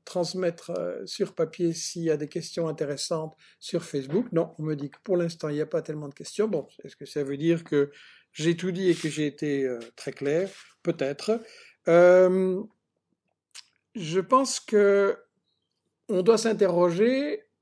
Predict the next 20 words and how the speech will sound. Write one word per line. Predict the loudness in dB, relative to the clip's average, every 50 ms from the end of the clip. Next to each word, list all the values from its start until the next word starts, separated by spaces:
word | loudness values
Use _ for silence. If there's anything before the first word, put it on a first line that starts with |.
| _
pourquoi, | -6 -4 -4 -4 -4 -10 -14 -8 -6 -4 -4 -2 -4 -4 -6 -4 -4
après | -4 -4 -2 -2 -2 0
mai | 0 0
soixante-huit, | -2 -2 -4 -4 -4 -6 -6 -6 -4 -6 -6 -6
ça | -8 -6 -2 -2
a | 0
basculé. | 2 2 2 0 0 -6 -8 -6 -4 0 4 6 6 6 6 4 0 -4 _ _ _ _ _ _ _ _ _ _ _ _ _ -20 _ -20 -20 _ _ _ _ -20 -20 _ _ _ _ _ _ -6
À, | -4 -4 -2 -2 -2
à | 2 2
l'époque | 4 6 8 6 6 6
de | 4
mai | 2 0
soixante-huit | 0 0 -2 -2 -2 -4 -2 -4 -4 -4 -4
et | -4 -2
dans | -2 -2
les | -2 0 0 0
années | 0 0 -2
qui | -2 -4
ont | -8 -8
suivi, | -8 -8 -8 -6 -4 -2 0 2 2 2 2 0 -4